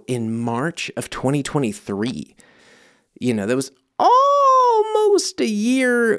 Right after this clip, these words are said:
in advance because I really wanted to do it on a Saturday. And, I mean, I was happy for them. I was very happy for the venue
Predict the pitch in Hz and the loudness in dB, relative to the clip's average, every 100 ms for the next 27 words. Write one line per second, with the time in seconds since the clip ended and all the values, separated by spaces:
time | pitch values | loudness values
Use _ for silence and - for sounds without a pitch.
0 | - - 170 143 160 180 - - - 139 | -2 0 0 0 0 0 -2 -8 -6 -2
1 | 151 117 135 139 151 147 120 123 127 113 | 0 0 0 2 4 4 2 0 0 0
2 | 117 123 117 113 104 - 117 135 127 101 | 2 2 0 -4 -6 -4 -2 0 0 -2
3 | 95 - 117 117 - 147 147 151 - - | -4 -6 -4 -2 0 0 2 0 -2 -2
4 | 208 269 320 120 110 147 131 120 143 123 | -2 0 0 0 0 0 0 0 0 0
5 | - 123 - 143 120 113 123 165 123 | 0 -2 -2 -2 -2 2 2 4 2